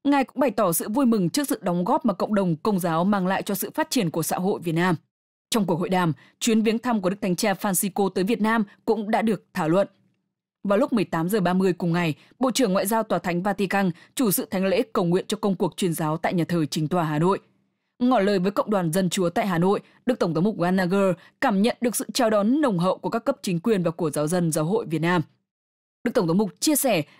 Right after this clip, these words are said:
điều đánh động Ngài nhất là giây phút được bước vào ngôi thánh đường nhà thờ Chính tòa Hà Nội và gặp gỡ từng giáo dân là những viên đá sống động của hội thánh. Ngài cũng muốn đảm bảo sự gần gũi của Đức Thánh Cha Francisco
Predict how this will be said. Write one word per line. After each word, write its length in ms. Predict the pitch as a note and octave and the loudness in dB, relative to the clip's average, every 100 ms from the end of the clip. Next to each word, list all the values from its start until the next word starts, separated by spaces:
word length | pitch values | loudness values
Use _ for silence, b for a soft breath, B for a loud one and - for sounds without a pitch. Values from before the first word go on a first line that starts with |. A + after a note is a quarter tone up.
| - | -2
điều 120 | C4+ | 2
đánh 140 | A#3 | 2
động 200 | B3 A#3 | 2 2
Ngài 160 | G#3 E3+ | 0 2
nhất 180 | F#3 C#4+ | 0 -2
là 200 | - F#3+ | -2 -2
giây 180 | D3+ F#3 | 0 -2
phút 260 | F#3+ C#4 - | 0 -2 0
được 240 | G3 - | -2 0
bước 140 | C4+ D#4 | -4 0
vào 160 | G#3 | 0
ngôi 160 | E3 F3+ | 2 0
thánh 200 | F3 F3+ | -2 0
đường 200 | A3 E3 | 0 0
nhà 100 | D#3+ | 0
thờ 180 | F3+ D#3+ | -2 -2
Chính 220 | D3+ D3+ | -2 -2
tòa 160 | F#3 | -2
Hà 140 | D#3+ D#3 | 0 0
Nội 240 | F3+ F#3+ B B | 2 0 B B
và 140 | - A#3+ | -4 0
gặp 140 | A#3 F#3 | 0 0
gỡ 180 | A3+ C4 - | 0 -2 -2
từng 200 | G#3+ D#3 | -2 0
giáo 180 | D3+ D#3+ | -2 0
dân 240 | G3+ G3 - b | 2 0 -2 b
là 140 | A3+ A3+ | -2 -2
những 180 | G#3 | 0
viên 180 | A#3+ B3 | 0 0
đá 140 | F#3+ G#3 | 0 0
sống 340 | - G#3+ G3 | -2 0 0
động 160 | C4 - - | 0 -2 -6
của 100 | D#3 | -4
hội 160 | D#3 | -4
thánh. 240 | - D#3+ C4 _ _ _ - | -2 0 0 _ _ _ -4
Ngài 180 | B3+ B3 | 0 0
cũng 200 | A#3 B3+ | 0 0
muốn 120 | A3 A3 | 0 0
đảm 220 | A#3 F3 | -2 0
bảo 180 | F3 D3 | 0 -2
sự 180 | - G3 | -4 -2
gần 140 | F#3 | 0
gũi 200 | E3+ F#3+ | 0 -2
của 140 | B3 F#3+ | -2 -4
Đức 60 | - | -2
Thánh 140 | E3 | -4
Cha 160 | E3 F3+ | 0 -2
Francisco 680 | - F#3 - F#3+ G#3 G3 | -2 -2 -2 -2 0 0